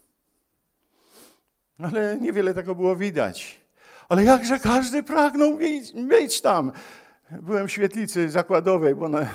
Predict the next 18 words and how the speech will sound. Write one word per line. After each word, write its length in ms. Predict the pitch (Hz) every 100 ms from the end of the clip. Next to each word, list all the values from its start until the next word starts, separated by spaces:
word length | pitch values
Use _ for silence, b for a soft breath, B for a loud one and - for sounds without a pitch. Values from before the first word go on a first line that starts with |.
| 165
nas 220 | 175 -
nie 140 | 170
było 260 | 156 185 160
stać 340 | - - 233
na 140 | 269 127
telewizor, 640 | 160 131 127 139 123 131
nawet 360 | 277 - 254 -
taki, 300 | - - -
taki. 440 | - 127 - - 101 _ _ _ _ _ _ _ _ _ _ _ _ _ _ _ _ _ _ _
Gdzie 340 | 285 311 349 339 -
komu 380 | 269 330 302 285
do 160 | 269
głowy 380 | 254 269 262 254
byłoby 600 | 240 254 247 233 233 220 b b b b b b
myśleć 480 | 202 220 214 190 -
o 120 | 185
telewizorze 680 | 180 180 175 262 254 151 147
kolorowym? 840 | 151 143 139 123 104 90 87 85